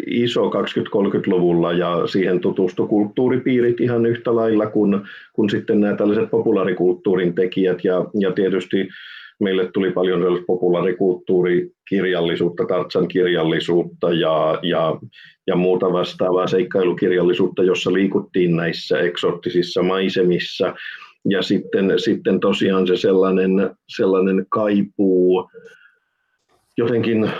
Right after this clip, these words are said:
kaipuu aitouteen ja alkuperäisiin kulttuureihin liittyy myös siihen Afrikan nälkään ja sit Lähi-itään sellainen tietynlainen e-, eksotismi ja myös huumekokeilut ja kaikki sellainen,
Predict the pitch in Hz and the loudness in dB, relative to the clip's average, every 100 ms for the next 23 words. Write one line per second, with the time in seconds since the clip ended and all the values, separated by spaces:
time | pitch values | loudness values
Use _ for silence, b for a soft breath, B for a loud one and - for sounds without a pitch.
0 | B B - 113 113 113 113 107 110 107 | B B -4 -2 0 2 2 0 0 0
1 | 120 104 98 95 104 98 95 95 95 92 | 0 0 0 0 -2 0 0 0 0 0
2 | 95 101 - 107 98 98 98 90 101 92 | 0 0 -2 -2 -2 -2 -2 0 0 0
3 | 104 95 87 - 104 92 92 90 87 90 | 2 0 -2 -2 0 2 2 0 0 0
4 | 87 90 87 92 92 92 - 98 90 87 | 0 0 0 0 0 0 -2 0 0 0
5 | 104 98 92 90 87 85 82 82 85 87 | -2 -2 -2 0 0 0 0 -2 -2 0
6 | 85 85 92 95 90 90 85 87 90 85 | 0 0 -2 -2 -2 0 0 0 -2 -2
7 | 85 87 87 82 82 80 90 87 87 85 | -2 -2 0 0 -2 -2 -2 0 0 0
8 | 85 87 87 87 - 92 80 - 92 - | 0 0 -2 -4 -4 -4 -2 -2 -4 -4
9 | 98 - - - - 98 85 90 85 85 | -6 -4 -4 -6 -6 -4 -2 -2 0 0
10 | 85 85 98 92 87 90 - 92 - 92 | -2 -2 0 0 -2 -6 -4 -4 0 2
11 | 90 90 - 92 87 78 - 92 95 92 | 2 0 -2 -6 -4 -4 -4 -2 0 2
12 | 90 50 - | 0 -2 -4